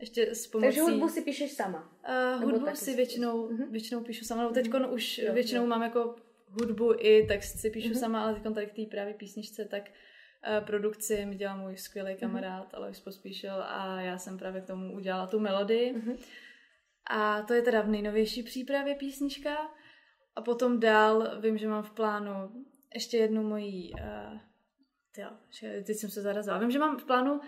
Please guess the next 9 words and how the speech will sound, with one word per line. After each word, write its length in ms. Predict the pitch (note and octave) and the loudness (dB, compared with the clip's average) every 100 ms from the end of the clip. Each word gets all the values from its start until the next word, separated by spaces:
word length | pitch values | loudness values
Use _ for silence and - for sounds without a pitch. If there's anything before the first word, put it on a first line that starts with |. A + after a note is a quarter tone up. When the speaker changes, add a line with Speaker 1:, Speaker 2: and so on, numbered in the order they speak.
| - - _ - | -16 -20 _ -6
Speaker 1:
mm, 480 | A#3+ A#3+ A#3+ A3 G#3+ | -2 0 0 -2 4
vydat 320 | B3 B3 A#3+ | 6 6 2
svoji 300 | A#3+ B3+ B3 | 0 0 2
anglickou 460 | A#3 A#3+ A#3+ - | 0 2 4 4
prvotinu, 640 | G3+ E3 G3 G3 - G3 F#3+ | 4 2 0 -2 -2 0 0
Speaker 2:
Mhm. 240 | E3 F#3+ | -2 -4
Speaker 1:
kterou 260 | - A3 G#3+ | 0 4 4
jsem 200 | A3+ A3 | 4 0
napsala, 640 | G3+ G#3 G#3+ G3 G#3 C#4 | 0 -4 -6 -4 -6 -12